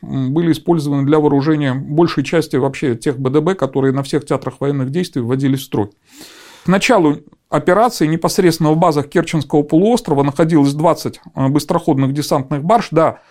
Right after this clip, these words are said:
помимо семидесяти пяти миллиметрового орудия, баржи имели еще двадцать, две двадцатимиллиметровых автоматических пушки, но это, так сказать, базовый проект. К, уже к концу тысяча девятьсот сорок третьего года целый ряд барж были дополнит-, получили дополнительное вооружение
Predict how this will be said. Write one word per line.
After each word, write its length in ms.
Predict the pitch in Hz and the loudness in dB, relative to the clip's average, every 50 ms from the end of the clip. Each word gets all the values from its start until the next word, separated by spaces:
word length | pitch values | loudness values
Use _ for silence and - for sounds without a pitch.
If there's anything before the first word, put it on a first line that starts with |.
| _ _ _ - | _ _ _ -2
помимо 340 | 151 156 170 202 190 175 170 | -2 0 0 0 0 0 0
семидесяти 440 | - 190 190 196 170 156 - - | -2 -2 -2 0 -2 -2 -2 -4
пяти 260 | 160 - 160 - 165 160 | -6 -6 -4 -2 -2 0
миллиметрового 680 | 156 156 156 160 156 156 165 160 151 139 139 151 156 | 2 2 0 0 0 2 2 2 4 4 4 2 2
орудия, 440 | 156 156 147 135 135 135 127 127 131 | 2 2 2 2 2 2 2 2 2
баржи 360 | 139 160 156 143 123 147 143 | 2 2 0 0 0 -4 -4
имели 280 | 143 151 151 135 131 | -2 -2 -2 0 0
еще 240 | 135 131 - - 143 | 0 0 0 -4 -4
двадцать, 320 | 131 139 147 143 - - _ _ | -2 -2 -2 -2 -4 -14 _ _
две 280 | - 127 131 156 170 151 | -10 -8 -2 0 0 0
двадцатимиллиметровых 960 | 131 131 131 131 - - 151 143 139 143 143 156 156 160 156 135 123 - - | 0 -2 -6 -6 -4 -6 -4 -2 0 0 -2 -2 0 0 0 0 0 -2 -6
автоматических 800 | 131 - - 156 156 156 156 160 127 - - - - 139 - - | -8 -4 -2 -2 -2 -2 -2 -6 -10 -12 -12 -10 -10 -10 -6 -2
пушки, 260 | 254 247 - - - | -2 -2 -2 -2 -4
но 140 | 127 143 190 | -2 -2 -2
это, 240 | 202 196 170 147 139 | 0 0 0 0 0
так 200 | - - 156 - | 0 -4 -6 -4
сказать, 200 | - - 147 139 | 0 -2 -2 2
базовый 380 | 156 165 156 135 131 113 120 | 2 2 2 2 -2 -4 -4
проект. 400 | 120 - 143 139 123 110 110 - _ _ _ _ _ _ - - - - - - _ _ _ _ | -4 -2 -2 0 0 0 -2 -6 _ _ _ _ _ _ -20 -20 -20 -20 -20 -20 _ _ _ _
К, 200 | - - 170 170 160 | 0 4 4 4 4
уже 300 | - 160 156 160 190 165 | 4 4 4 4 4 2
к 60 | - | 2
концу 520 | - 170 175 170 - 190 165 135 120 107 | 0 -2 -2 -2 0 0 0 2 2 0
тысяча 260 | - - 170 - - 165 | -2 -4 -6 -2 -4 -4
девятьсот 220 | - - 165 143 | -2 -2 -2 0
сорок 220 | - 165 156 156 | 0 -2 -2 -2
третьего 340 | - 170 156 - - 147 156 | -2 -4 -4 -2 0 -2 0
года 260 | 175 208 220 196 160 | 2 2 4 4 2
целый 300 | 143 - 180 160 156 156 | 0 2 0 2 4 4
ряд 180 | 156 160 143 139 | 4 2 2 0
барж 320 | 143 175 208 - - - - | 0 0 0 0 -2 -8 -6
были 300 | 131 127 151 180 175 170 | -2 -2 0 2 2 0
дополнит-, 760 | 156 147 147 - 156 147 156 175 185 175 - - 151 135 135 | 0 0 -2 0 0 0 0 0 -4 -6 -8 -10 -10 -8 -4
получили 380 | 160 147 160 156 - 208 165 | 0 0 0 0 -2 -2 -2
дополнительное 600 | 143 143 147 - 147 151 160 156 139 139 139 139 139 | 0 -2 0 0 2 2 2 0 -2 -2 -2 -2 0
вооружение 640 | 139 151 160 170 170 208 226 226 214 190 175 160 | 0 2 2 2 2 2 2 2 2 -2 -2 -4